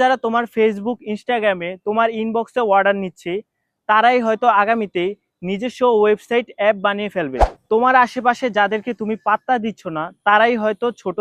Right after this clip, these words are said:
থেকে শুরু করে পাঁচ বছর পর বড় বড় কোম্পানির মালিক হয়ে যাবে। তাই হাসি ঠাট্টা নয়, যে ছোট শুরু করে, তার থাকে অনেক বড় স্বপ্ন,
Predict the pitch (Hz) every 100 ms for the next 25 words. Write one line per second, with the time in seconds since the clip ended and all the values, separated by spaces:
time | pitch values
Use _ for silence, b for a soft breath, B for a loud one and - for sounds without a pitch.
0 | 208 220 233 214 190 180 156 165 - _
1 | - 196 220 240 247 240 - 170 170 _
2 | 143 156 226 247 247 233 208 202 196 202
3 | 190 185 196 196 180 151 120 113 - -
4 | 233 269 247 196 220 233 247 247 175 120
5 | 127 180 247 - 208 254 233 226 208 185
6 | 185 214 _ _ _ - 208 226 214 214
7 | 190 196 - 214 254 208 226 214 175 -